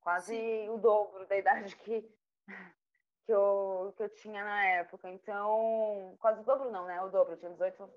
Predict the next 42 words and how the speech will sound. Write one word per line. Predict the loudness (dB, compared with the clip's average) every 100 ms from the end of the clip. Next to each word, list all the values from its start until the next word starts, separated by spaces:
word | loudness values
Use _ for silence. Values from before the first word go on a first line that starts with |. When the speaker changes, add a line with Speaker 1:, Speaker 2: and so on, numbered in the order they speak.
| -16
Speaker 1:
vou | -14
fazer | -12 -12 -14
trinta | -16 -14
e | -10
seis. | -4 -4 -4 _ _ _ _ _ _
Então, | -6 -2
acho | -2 -4
que | 4
é | 6 6
isso | 2 -8 -10
que | -6
acabou | -6 -8 -10
pegando | -8 -6 -4 -6
em | -8
mim. | -10 -12 -14 -18 -20 0
Eu | 2
já | 2
conheci | -6 -12 -12 -8 -4 -6 -8 _ _ _ _
atrizes | -4 -4 -10 -12 -12 -10
também, | -10 -10 -10 -12 -18 _
que, | -18 -14
com |
a | -10
mesma | -10 -12 -14
situação, | -10 -10 -8 -8
assim, | -8 -14 -16
de, | -14 -14
de | -6
garota | -4 -4 -8
de | -16
programa | -14 -10 -6 4 4 4
na | -2
época, | -4 -6 -10 -8 -6 -6 -8
que | -8
tentaram | -8 -2 -2 -2
se | -4
aventurar | -8 -8 -6 -2 4 6 4
no | 2
filme | -12 -18
pornô, | -14 -12 -4 0 0
porque, | -4 -8 -8
assim, | -12 -8 -8 -8